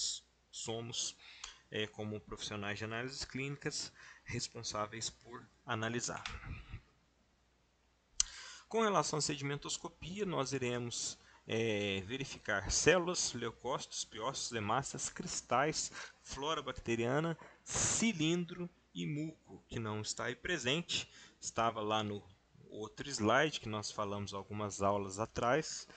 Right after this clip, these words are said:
e lá existe até um material um pouco mais completo, que eu preferi utilizá-lo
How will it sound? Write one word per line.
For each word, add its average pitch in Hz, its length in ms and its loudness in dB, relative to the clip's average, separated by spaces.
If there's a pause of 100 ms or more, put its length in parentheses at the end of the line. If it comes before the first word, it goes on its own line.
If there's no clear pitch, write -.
(280)
e 101 80 -4
lá 110 440 4
existe 107 440 -2
até 110 220 -6
um 113 80 -2
material 101 580 -2 (320)
um 110 140 -4
pouco 107 480 -12
mais 104 420 -2
completo, - 920 -2 (340)
que - 80 -16
eu 104 40 -16
preferi 110 560 -8
utilizá-lo 107 720 0